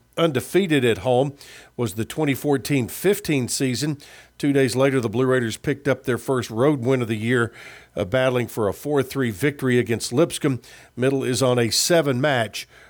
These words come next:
win streak, so good luck to the ladies this weekend as they hit the road.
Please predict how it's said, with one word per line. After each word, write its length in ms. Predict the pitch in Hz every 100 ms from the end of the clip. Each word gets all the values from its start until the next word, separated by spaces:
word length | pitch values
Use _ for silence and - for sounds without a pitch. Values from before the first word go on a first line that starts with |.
| -
win 280 | 110 160 143
streak, 420 | - 131 123 135
so 260 | - 127 117
good 220 | 117 131
luck 280 | 127 131 -
to 80 | 123
the 80 |
ladies 380 | 120 123 120 104
this 220 | 117 107
weekend 480 | 139 165 - 123 131
as 200 | 117 104
they 180 | 127 131
hit 220 | 123 -
the 80 | 113
road. 480 | 113 135 123 98